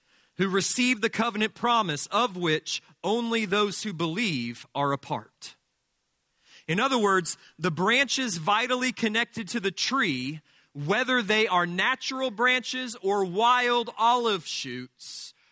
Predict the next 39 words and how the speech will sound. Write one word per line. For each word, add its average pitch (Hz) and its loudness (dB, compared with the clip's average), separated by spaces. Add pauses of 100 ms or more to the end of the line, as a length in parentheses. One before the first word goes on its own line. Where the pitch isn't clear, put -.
(120)
the 156 -2
branches 226 0
that 226 0
are 214 0
connected 220 -2
to 220 -4
the 185 -2
tree 151 0 (300)
are 240 4
the 220 -4
true 233 -6
descendants 208 -4
of 190 -8
Abraham, 156 -2 (200)
not 220 0
the 233 -2
ones 196 0
that 226 0
are 220 0
not 226 0
connected, 147 -6 (160)
whether 185 0
they're 170 -2
natural 175 -4
or 151 -6
they're 147 -4
wild, 139 -4 (220)
Jew 220 -4
or 202 -4
Gentile. 151 -4 (180)
Any 269 0
Jew, 254 0 (140)
any 262 -2
Gentile 208 0 (120)
not 233 0
connected 247 -2
to 233 -4
the 202 -4
tree 190 -2